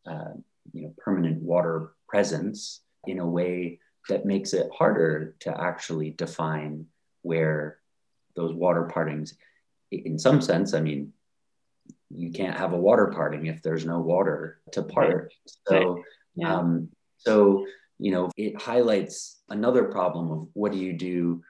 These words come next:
Speaker 1: when there are no more glaciers, or when climate change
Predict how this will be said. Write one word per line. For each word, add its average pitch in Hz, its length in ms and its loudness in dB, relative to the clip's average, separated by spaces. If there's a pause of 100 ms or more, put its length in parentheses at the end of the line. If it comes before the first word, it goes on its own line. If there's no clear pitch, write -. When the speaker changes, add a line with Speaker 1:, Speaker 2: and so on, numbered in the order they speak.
(120)
Speaker 1:
when 82 640 -2 (500)
there 90 280 0
are 87 140 0
no 85 140 -2
more 80 260 -2
glaciers, 85 1000 -8
or 80 520 -2 (160)
when 82 580 -4 (300)
climate 104 420 2
change 85 520 0